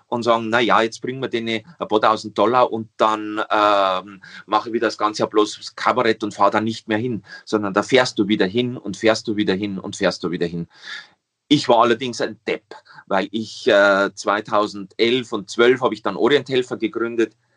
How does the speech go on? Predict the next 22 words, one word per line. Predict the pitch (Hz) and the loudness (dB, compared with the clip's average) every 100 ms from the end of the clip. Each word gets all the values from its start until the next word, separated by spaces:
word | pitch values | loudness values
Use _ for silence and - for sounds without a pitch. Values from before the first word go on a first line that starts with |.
| _ - | _ -4
nicht | 131 160 - | 0 0 2
daran | 123 107 104 | 2 2 0
gedacht | 101 98 - | 0 0 -2
habe, | 104 - | -12 -8
dass | 101 - | -8 -6
das | 95 - | -8 2
so | 110 | 2
lange | 98 92 92 | 4 0 0
dauert, | 82 76 76 - _ _ _ - | -2 0 -2 -8 _ _ _ -10
dass | 87 85 | -8 -4
wir | 95 | -2
eine, | 101 98 98 - _ _ - | -2 -4 -6 -10 _ _ -6
äh, | - 92 | -2 0
Flüchtlings-, | - 135 135 113 - - | 2 0 0 -4 -4 -2
äh, | 107 104 101 92 | 2 4 4 4
Diskussion | 92 113 - 98 101 101 | 2 -4 -2 0 0 0
in | 92 | 2
Deutschland | 113 - - 113 98 | 2 2 -2 -2 -2
haben | 98 98 95 92 | 0 0 0 -2
werden, | 95 92 95 95 | 0 0 -4 -2
dass | 98 - - | -2 -2 -4
wir, | 98 95 92 92 | 2 4 4 0